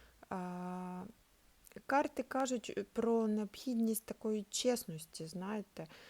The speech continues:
Е, карти кажуть, що вам важливо не впадати в ілюзії і бути чесними з собою.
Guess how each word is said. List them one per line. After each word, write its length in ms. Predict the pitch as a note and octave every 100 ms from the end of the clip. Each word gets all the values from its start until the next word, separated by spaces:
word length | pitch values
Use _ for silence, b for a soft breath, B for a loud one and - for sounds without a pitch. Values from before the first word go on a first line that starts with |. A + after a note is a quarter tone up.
| B B -
Е, 340 | F#3+ F#3 F3+ -
карти 320 | A#3 A#3+ -
кажуть, 300 | - A#3 G#3+
що 200 | - G#3+
вам 300 | G#3 A3 G#3+
важливо 360 | G#3 G#3 G#3+
не 120 | G#3 G3+
впадати 600 | - G3 F#3+ G3+ - F#3
в 200 | F#3+ G#3
ілюзії 720 | A#3+ D4 B3 F3+ E3 E3+ F#3 _ _ B B B B
і 80 | A3
бути 320 | G3+ A#3+ A#3+
чесними 640 | A3 - C#4+ D4 B3 F#3+ F#3+
з 40 |
собою. 600 | - - A3+ F#3+ F3+ D#3